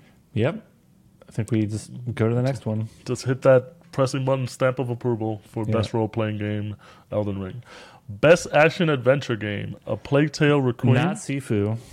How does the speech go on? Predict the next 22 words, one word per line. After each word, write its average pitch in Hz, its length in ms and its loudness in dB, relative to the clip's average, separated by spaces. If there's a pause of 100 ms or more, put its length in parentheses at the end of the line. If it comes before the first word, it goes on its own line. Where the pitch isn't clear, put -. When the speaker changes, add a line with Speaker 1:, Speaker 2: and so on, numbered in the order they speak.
(420)
Speaker 2:
<laughs> - 1500 0
Another 135 380 4
slash. 98 480 -2 (400)
Uh, 117 60 6
A 117 180 2
Plague 156 340 2
Tale: 160 320 6
Requiem, 156 640 0
Asobo 127 540 2
Studio, 139 520 0
Focus 123 420 0
Entertainment, 143 600 -2 (340)
God 127 220 8
of 123 100 4
War 127 200 4
Ragnarok, 131 640 6
Sony 117 400 -2
Santa 113 220 0
Monica 113 680 0
S - 220 -6
I 104 140 2
E, 180 280 0